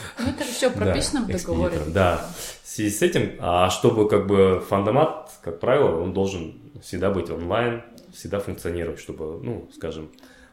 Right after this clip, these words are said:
Speaker 2: условно, ты пришёл с пакетом и не нарвался так, ну,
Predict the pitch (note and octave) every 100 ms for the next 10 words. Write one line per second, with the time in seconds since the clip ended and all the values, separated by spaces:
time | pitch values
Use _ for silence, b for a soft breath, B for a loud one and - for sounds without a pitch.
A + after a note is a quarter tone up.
0 | _ - F2 D#2+ D#2 - - _ _ F#2
1 | - E2+ G2 E2 - F#2 E3 - E2 -
2 | - - F2+ E2+ E2 F2+ F2+ F2+ G#2+ A2
3 | G#2+ F#2+ - - A2 G2+